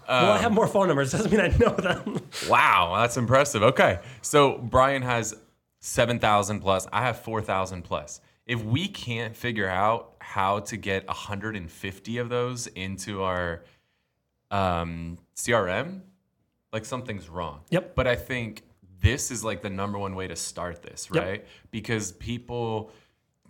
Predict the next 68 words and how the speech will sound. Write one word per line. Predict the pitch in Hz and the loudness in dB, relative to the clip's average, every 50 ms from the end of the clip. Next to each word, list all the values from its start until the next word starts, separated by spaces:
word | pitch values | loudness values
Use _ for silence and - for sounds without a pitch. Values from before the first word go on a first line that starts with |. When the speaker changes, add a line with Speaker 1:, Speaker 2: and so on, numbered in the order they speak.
| _ - _ | _ -20 _
Speaker 2:
well, | 120 107 98 | -4 -2 -2
uh, | 90 104 104 - - | -2 -4 -6 -8 -8
there's | 101 101 95 | -8 -4 -2
actually | 104 95 92 - 101 | -2 -2 -2 -6 -10
a | 90 | -10
different | 98 92 95 85 | -10 -10 -8 -10
way | 80 | -10
to | 82 | -10
start | - - 87 85 80 | -10 -8 -6 -6 -6
it, | 80 78 | -6 -8
but | 82 73 - _ _ _ _ _ - | -10 -12 -12 _ _ _ _ _ -8
this | 123 123 - - | -6 -6 -4 -4
is | 127 110 | -6 -4
one | 104 110 110 | -2 0 0
of | 107 101 | 0 2
the, | 101 95 90 - - | 2 2 0 0 -4
the | 92 90 | -6 -8
first | - - 107 98 92 - - | -4 -2 -2 -2 -2 -2 -6
steps | - 90 85 - - 101 | -6 -6 -6 -6 -4 -6
I | 90 | -4
would | 87 82 80 | -6 -6 -8
take | - 87 82 92 107 - | -8 -8 -6 -6 -8 -10
is | 107 92 | -10 -10
when | 98 92 | -10 -10
people | - 104 104 104 101 | -8 -8 -8 -6 -6
are | 98 | -4
like, | 92 95 92 - | -2 -2 -2 -2
"Well, | 104 104 | -2 -2
I | 113 135 | 0 0
don't | 143 143 120 123 | 0 -2 0 0
know | 123 127 | 0 2
that | 123 127 113 | 2 0 -2
many | 110 110 110 | -2 -4 -6
people." | 107 - 127 117 - 82 73 - _ _ _ _ | -6 -6 -6 -8 -8 -10 -18 -18 _ _ _ _
Pull | - 127 123 | -6 -4 -4
out | 123 123 - | -4 -4 -6
your | - - | -10 -12
phone | 101 87 73 - _ _ - | -12 -12 -12 -14 _ _ -4
and | 107 101 | -4 -2
just | 101 107 98 - _ _ 95 87 | -2 -4 -6 -8 _ _ -20 -6
do | - 113 113 110 | -2 0 0 2
this. | 95 - 95 73 - - - - - - _ _ _ _ _ _ _ _ - | 2 0 0 -2 -2 -8 -8 -8 -10 -12 _ _ _ _ _ _ _ _ -6
And | 110 113 | -2 0
when | 113 110 | 2 2
they | 113 123 113 | 4 2 0
do | 101 95 131 151 151 | 2 2 2 2 4
this | 117 120 123 98 90 - - | 4 2 0 0 0 -2 -4
and | 107 98 | -6 -4
they're | 98 | 0
like, | 95 92 90 - - _ _ _ _ _ _ _ _ _ _ - | 0 0 -2 -4 -16 _ _ _ _ _ _ _ _ _ _ -16
"Wait, | 113 - | -14 -12
you | 101 104 120 | -8 -8 -6
don't | 143 151 143 | -6 -6 -4
know | 139 139 | -6 -6
enough | 131 127 110 - | -6 -6 -8 -8
people?" | 147 127 110 101 - - _ _ _ _ | -8 -10 -10 -10 -12 -16 _ _ _ _
Even | - 123 127 139 135 | -8 -6 -4 -2 -2
an, | 120 107 - | -4 -4 -4
an | - - 101 101 | -6 -6 -4 -2
average | 101 104 104 101 - - | -2 -2 -2 -4 -6 -6
person | - 107 98 - 92 82 | -6 -6 -4 -4 -6 -6
has | 87 85 80 | -6 -6 -6
over | 87 85 85 | -6 -8 -8
five | 82 - 90 85 82 80 | -8 -6 -6 -6 -6 -8
hundred | 87 98 95 92 80 | -10 -12 -12 -12 -12
and | 80 78 | -12 -12
they're | 80 80 80 | -12 -12 -10
like, | 82 80 80 - | -10 -12 -12 -14